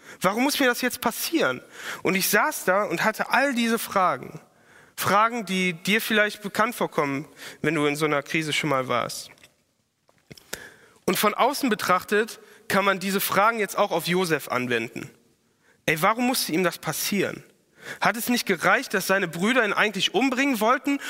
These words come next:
und dann schließlich verkauft haben? Er war doch treu und er hat sich vorbildlich verhalten.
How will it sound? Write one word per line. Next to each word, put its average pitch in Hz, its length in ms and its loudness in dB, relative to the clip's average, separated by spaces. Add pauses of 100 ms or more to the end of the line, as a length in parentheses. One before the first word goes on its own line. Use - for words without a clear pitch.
(140)
und 175 100 0
dann 185 100 2
schließlich 214 420 0
verkauft - 580 0
haben? 247 380 2 (1300)
Er 202 160 2
war 262 100 4
doch 294 160 -2
treu 277 480 2
und 226 60 2
er 220 80 2
hat 269 100 -2
sich - 160 -4
vorbildlich 262 640 0
verhalten. 233 640 -2